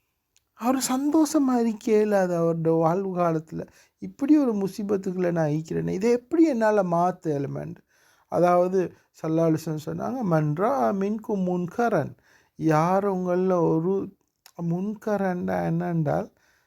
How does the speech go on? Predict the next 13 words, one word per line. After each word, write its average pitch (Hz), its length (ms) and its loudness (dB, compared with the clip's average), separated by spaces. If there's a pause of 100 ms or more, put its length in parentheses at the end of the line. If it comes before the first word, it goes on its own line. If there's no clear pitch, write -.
(140)
தீமை 165 420 2
என்று 151 180 0
சொல்லலாம். 135 800 -2
அது 151 220 -4
வந்து 185 340 -2
ஒரு 147 320 -6
நக்கீரால 147 640 0
வருது. 127 380 -4 (380)
உங்கள், 180 460 -2
யாராவது 196 580 2
உங்களில் 185 300 -2
ஒருத்தர் 165 600 -2
ஒரு, 202 380 -4